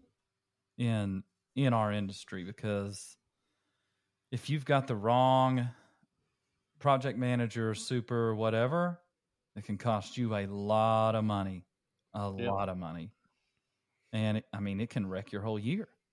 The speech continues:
Speaker 1: if you've got the wrong guy out in the field, uh, or
Speaker 2: Yep.
Speaker 1: the wrong person in the f-, in, in the office that is not detail oriented or is not paying attention to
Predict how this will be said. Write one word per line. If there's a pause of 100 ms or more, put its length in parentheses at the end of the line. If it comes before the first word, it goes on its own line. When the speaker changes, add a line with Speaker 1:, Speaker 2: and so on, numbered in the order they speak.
(340)
Speaker 1:
if
you've
got
the
wrong
guy
out
in
the
field, (800)
uh,
or
Speaker 2:
Yep.
Speaker 1:
the
wrong
person
in
the
f-, (100)
in,
in
the
office
that (600)
is
not
detail
oriented (560)
or
is
not
paying
attention
to